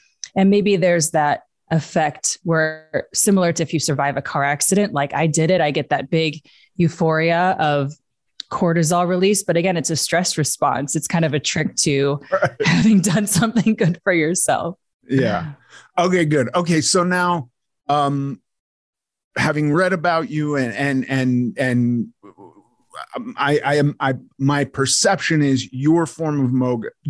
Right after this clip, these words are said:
Speaker 2: sorry, your form of yoga is more what I always thought of yoga, which is like, there's mindfulness involved, right? Is that
Speaker 1: Yeah.
Speaker 2: something you talk about, mindfulness? Because this is a topic that I, the word mindfulness makes my skin crawl a little bit,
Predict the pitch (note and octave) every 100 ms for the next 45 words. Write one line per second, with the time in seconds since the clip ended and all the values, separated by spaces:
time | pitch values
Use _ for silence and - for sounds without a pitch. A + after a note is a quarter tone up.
0 | - - - C3 F#2+ G#2+ D3 C3 C#3+ C3+
1 | B2+ B2+ A#2+ A#2 B2+ A#2+ C3 C3+ C3+ B2+
2 | B2 _ _ _ _ _ _ C3 C#3+ D#3
3 | D3 D3+ F3 D#3 - C#3 B2+ B2 A#2 B2
4 | A#2+ B2+ C3 C3 C3+ C3 A#2+ - _ _
5 | _ - D#3 C#3+ E3+ F3+ E3 C#3+ B2 G#2+
6 | G2 - G2+ G#2 F#2+ - B2+ A2 C3 C#3
7 | B2+ D#3 E3 - E3+ D#3+ D3+ C#3 D#3 D3
8 | C#3+ C#3+ C3+ C#3 C#3+ D#3 D#3 D3+ F#3+ G#3
9 | F3 A#3+ B3 G#3 F3+ - F3 E3 E3 D3
10 | D3 C3+ C#3+ D3 D3 C#3 - _ _ _
11 | - C3+ D#3+ E3+ G3 G3+ E3+ E3 E3+ -
12 | E3 D#3 - _ _ - D3 C3+ C3+ B2+
13 | - - F#3 F#3+ F#3 F3+ E3+ E3 E3 F3